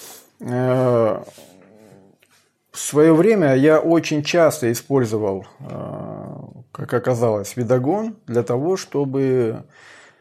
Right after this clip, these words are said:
выяснять определенные причины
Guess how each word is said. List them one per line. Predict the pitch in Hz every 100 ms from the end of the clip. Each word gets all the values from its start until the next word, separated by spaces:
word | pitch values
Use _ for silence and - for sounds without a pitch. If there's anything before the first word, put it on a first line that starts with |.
| _ _ - - - - _ _ -
выяснять | 123 147 151 165 180 170 - - - -
определенные | 127 120 117 131 127 139 156 147 135 131 127 _ _
причины | 120 131 - 156 180 170 147 123 107